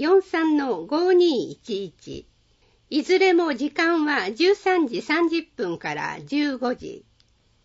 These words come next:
対象はおおむね六十五歳以上の方。定員、それぞれ五十人。申し込み順。運動習慣、はじめの一歩。六十五歳からの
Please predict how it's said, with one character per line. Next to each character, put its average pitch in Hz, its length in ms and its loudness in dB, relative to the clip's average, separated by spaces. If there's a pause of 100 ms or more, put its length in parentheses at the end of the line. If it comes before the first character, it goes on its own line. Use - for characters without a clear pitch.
(160)
対 330 220 2
象 294 400 -2
は 226 280 -2 (100)
お 339 180 2
お 359 40 4
む 349 120 4
ね 302 200 0
六 262 300 0
十 349 260 2
五 294 140 -2
歳 294 320 -2
以 262 60 -6
上 170 240 -4
の 143 120 -6
方。 - 460 -14 (540)
定 311 260 2
員、 285 340 2 (100)
そ 294 180 -2
れ 370 140 4
ぞ 277 140 0
れ 180 160 -4
五 220 180 -4
十 262 280 -2
人。 156 260 -6 (460)
申 262 160 -2
し - 140 -14
込 202 140 -6
み 185 140 -4
順。 131 380 -12 (1600)
運 381 260 10
動 359 220 0
習 330 280 0
慣、 165 500 -6 (140)
は 269 140 -6
じ 339 180 6
め 349 140 8
の 294 200 2
一 220 160 -4 (240)
歩。 - 160 -12 (920)
六 294 300 4
十 359 260 2
五 359 140 0
歳 262 280 -2
か 214 140 -8
ら 175 160 -4
の 165 300 -6